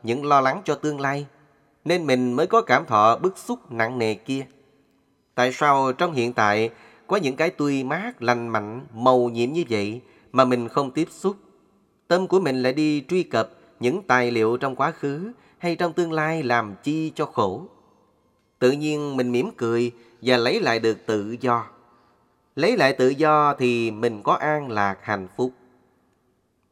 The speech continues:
Là một người tu, đi từ cư xá ra thiền đường, tùy theo cách đi mà mình là người tu giỏi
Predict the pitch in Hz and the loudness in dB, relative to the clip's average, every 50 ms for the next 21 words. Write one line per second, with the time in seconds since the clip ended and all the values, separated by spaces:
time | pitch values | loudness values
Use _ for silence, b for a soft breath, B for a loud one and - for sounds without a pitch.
0 | _ _ _ _ _ _ _ _ _ _ _ _ _ _ _ _ _ 120 123 123 | _ _ _ _ _ _ _ _ _ _ _ _ _ _ _ _ _ -8 -2 0
1 | 127 120 117 120 117 110 107 113 113 110 107 104 101 - 139 143 147 147 143 135 | 0 0 2 2 0 0 0 0 0 0 0 -2 -2 -2 0 0 0 0 -2 -4
2 | 127 b b b b b b - 180 196 190 - 175 127 117 - - 160 165 147 | -6 b b b b b b 2 2 2 2 2 2 2 2 2 2 0 0 0
3 | - - 139 151 196 240 202 160 165 170 160 - 123 117 107 107 110 110 107 107 | 0 -2 -2 -2 -2 -2 0 2 2 2 2 2 -2 -2 -2 -2 -2 0 0 0
4 | 101 101 95 92 b b b b b _ - 135 135 127 127 123 - 165 160 151 | -2 -4 -8 -12 b b b b b _ -2 0 2 2 2 2 0 -2 -4 -2
5 | - 226 - 135 151 156 156 156 156 139 - _ _ _ _ _ _ - 123 123 | -2 -4 -4 -2 -2 -2 0 -2 -2 -6 -12 _ _ _ _ _ _ -2 -2 0
6 | 120 123 120 117 117 113 120 117 113 117 113 113 110 104 - 165 170 156 127 120 | 2 0 0 0 0 0 0 0 0 -2 -2 -2 -2 -2 0 0 0 2 2 2
7 | 104 101 98 104 143 220 | 4 4 2 2 -2 -6